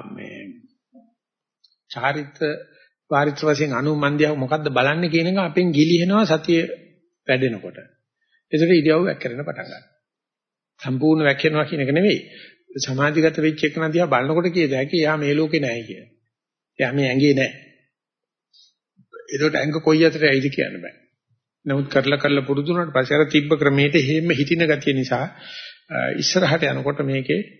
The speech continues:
වශී භාවයක් එනවා. මුලදී මේ වගේ පොඩි පොඩි වෙනසක් එනවා. නමුත් අර පුංචි වෙනසක් වෙච්ච ගමන් ඒක ලොකු කරලා කියවන එක හිතේ හැටි. උත්තරේ තමයි ඇඟටම බාර දෙන්න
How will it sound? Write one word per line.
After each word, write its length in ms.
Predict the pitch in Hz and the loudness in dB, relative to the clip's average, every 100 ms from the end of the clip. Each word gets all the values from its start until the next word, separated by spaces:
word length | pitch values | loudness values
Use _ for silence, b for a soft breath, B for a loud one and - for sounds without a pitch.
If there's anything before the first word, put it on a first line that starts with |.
| _ - | _ -4
වශී 300 | 135 - 143 | -4 -2 -4
භාවයක් 420 | 123 127 120 - | -4 -6 -8 -10
එනවා. 200 | 117 165 | -10 -6
මුලදී 320 | 151 139 143 | -2 -2 -2
මේ 120 | 139 | -4
වගේ 200 | 139 147 | -2 -4
පොඩි 220 | 151 131 | -4 -6
පොඩි 180 | 127 139 | -4 -2
වෙනසක් 340 | 131 127 127 131 | -2 -2 -6 -10
එනවා. 220 | 127 139 | -6 -4
නමුත් 240 | 151 147 143 | 0 -2 0
අර 120 | 139 | -2
පුංචි 360 | 127 151 175 196 | 0 -2 0 0
වෙනසක් 380 | 156 160 160 | 0 0 -2
වෙච්ච 220 | - 135 208 | -2 -2 0
ගමන් 360 | 202 147 120 180 B B B B | -2 0 -4 -6 B B B B
ඒක 140 | 160 151 | 0 4
ලොකු 260 | 147 151 | 4 4
කරලා 320 | 180 190 202 - | 4 4 4 2
කියවන 460 | 180 165 185 196 | 4 4 6 6
එක 200 | 202 202 240 247 | 4 4 4 4
හිතේ 400 | 202 135 165 214 175 | 2 -2 2 4 4
හැටි. 340 | 127 104 113 - - _ _ _ _ _ _ _ - | 2 -2 -6 -8 -14 _ _ _ _ _ _ _ -6
උත්තරේ 380 | 160 139 180 147 | -4 -2 0 0
තමයි 260 | 131 147 | 0 -2
ඇඟටම 440 | 175 143 147 156 151 | -2 0 0 0 0
බාර 240 | 131 127 | 0 0
දෙන්න 260 | 110 107 | -2 -4